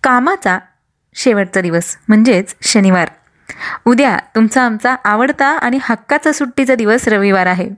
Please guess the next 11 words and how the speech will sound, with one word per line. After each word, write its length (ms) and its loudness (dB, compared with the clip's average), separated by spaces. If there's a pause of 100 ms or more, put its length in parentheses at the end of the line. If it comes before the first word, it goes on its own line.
(240)
तेव्हा 320 0 (480)
आजचा 300 0
दिवस 300 0
आपला 260 -2
खूप 160 -2
आनंदात 520 2
जातो, 480 -4
कारण 400 0 (640)
उद्याच्या 380 2
दिवसाची 400 2
सुट्टी 460 -2